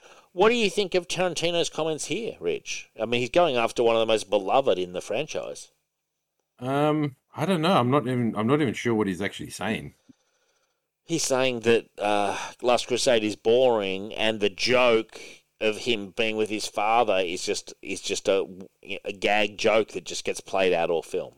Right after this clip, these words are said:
Speaker 1: I, I don't agree with him. I think Last Crusade's an excellent film, and I think Crystal Skull is, you know, I mean, it's mediocre to fair, you know?
Speaker 2: Yeah, well, I mean, look, I mean, uh,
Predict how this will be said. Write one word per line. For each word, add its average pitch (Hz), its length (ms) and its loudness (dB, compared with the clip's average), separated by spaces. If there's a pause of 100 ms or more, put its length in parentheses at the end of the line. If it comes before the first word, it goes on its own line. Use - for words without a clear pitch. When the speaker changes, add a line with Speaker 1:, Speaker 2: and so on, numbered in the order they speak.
Speaker 1:
I, - 120 0
I 185 160 2
don't 135 140 2
agree 87 220 -2
with 71 140 -10
him. - 160 -20
I 80 80 -14
think 87 240 -10 (160)
Last 85 240 -6
Crusade's 80 380 -8
an 78 60 -10
excellent 65 380 -12
film, 65 360 -18
and 80 100 -12
I 82 60 -10
think 85 340 -10 (340)
Crystal 98 380 -2
Skull 87 460 0
is, 78 340 -4 (580)
you 95 120 -10
know, 76 140 -10 (680)
I 85 80 -6
mean, 87 260 -8 (300)
it's - 280 -10
mediocre 95 540 -2
to 80 80 -8
fair, - 520 -4 (260)
you 87 120 -10
know? 87 200 -10 (1500)
Speaker 2:
Yeah, 240 240 6
well, 165 200 4
I 160 60 4
mean, 160 200 2
look, 180 240 0
I 120 40 0
mean, 113 500 0 (100)
uh, 95 640 -4